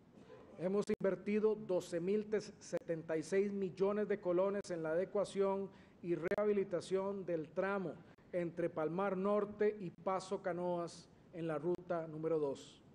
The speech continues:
Tenemos que lograr un mayor dinamismo y valor agregado del sector agropecuario en la zona.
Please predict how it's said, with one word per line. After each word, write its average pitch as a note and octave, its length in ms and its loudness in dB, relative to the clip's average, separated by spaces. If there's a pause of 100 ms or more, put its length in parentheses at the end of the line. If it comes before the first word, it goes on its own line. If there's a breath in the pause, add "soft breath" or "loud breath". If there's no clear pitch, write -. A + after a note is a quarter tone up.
(800 loud breath)
Tenemos F3 380 -2
que F#3+ 100 0
lograr F3+ 400 2
un F#3+ 100 2
mayor F#3 400 2
dinamismo G3 600 2
y - 20 4
valor E3+ 400 4
agregado F3+ 680 4
del D#3+ 100 0
sector F3 320 0
agropecuario F3 680 2
en F3 60 0
la E3+ 100 0
zona. F3 380 2